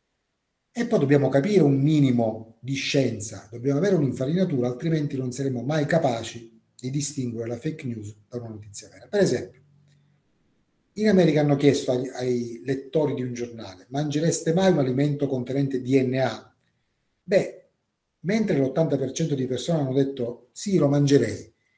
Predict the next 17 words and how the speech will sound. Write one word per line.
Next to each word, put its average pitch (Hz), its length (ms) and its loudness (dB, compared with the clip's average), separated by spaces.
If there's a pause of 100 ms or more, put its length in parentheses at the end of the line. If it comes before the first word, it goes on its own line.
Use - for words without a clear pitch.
il 151 160 -6
venti 165 300 2
per 143 160 -2
cento 151 260 -2
dei 139 100 -2
lettori 143 360 -2
hanno 156 140 -2
detto: 127 260 -2
"Non 123 160 -8
mangerei 151 400 -2
mai 139 380 2 (440)
un 127 120 -14
alimento 139 420 -2
con 123 160 -4
D 139 60 -6
N 196 240 0
A, 180 360 -2